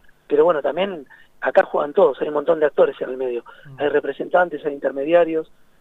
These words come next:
Speaker 1: hay dirigentes que tiran nombres porque lo quieren meter en el mercado. Pero bueno, eso es, es parte de este juego que es,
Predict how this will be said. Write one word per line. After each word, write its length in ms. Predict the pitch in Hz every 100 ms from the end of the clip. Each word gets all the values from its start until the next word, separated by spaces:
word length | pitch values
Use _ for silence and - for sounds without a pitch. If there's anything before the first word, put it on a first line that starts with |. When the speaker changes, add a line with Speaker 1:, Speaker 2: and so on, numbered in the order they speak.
| - _ -
Speaker 1:
hay 120 | 151
dirigentes 460 | 143 147 196 196 170
que 120 | 135 _ -
tiran 260 | 160 156
nombres 260 | 180 208 170
porque 380 | - - - - _ _ - _ 320
lo 160 | 139
quieren 240 | 151 156 147
meter 220 | 143 151
en 60 | 143
el 60 |
mercado. 420 | 135 131 143 117 - - _ _ _
Pero 140 | 147
bueno, 200 | 165 160
eso 140 | 190 -
es, 180 | 139 - - _ _ _ _ _
es 120 | - -
parte 280 | 175 165
de 60 | 165
este 140 | -
juego 300 | 147 180 170
que 100 |
es, 60 | 147